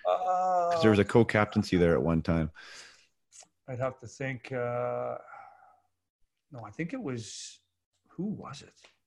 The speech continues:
Speaker 1: James Patrick, Alexei Zhitnik, Miroslav Shatan.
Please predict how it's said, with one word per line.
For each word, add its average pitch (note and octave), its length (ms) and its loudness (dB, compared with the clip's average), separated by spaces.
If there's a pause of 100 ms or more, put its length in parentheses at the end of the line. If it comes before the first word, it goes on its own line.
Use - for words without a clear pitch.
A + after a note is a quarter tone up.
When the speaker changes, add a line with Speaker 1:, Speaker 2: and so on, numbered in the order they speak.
(640)
Speaker 1:
James D3 380 2
Patrick, D3 720 -2 (300)
Alexei C3+ 500 0
Zhitnik, C3+ 680 -4 (1500)
Miroslav B2+ 880 -2
Shatan. B2 1000 -8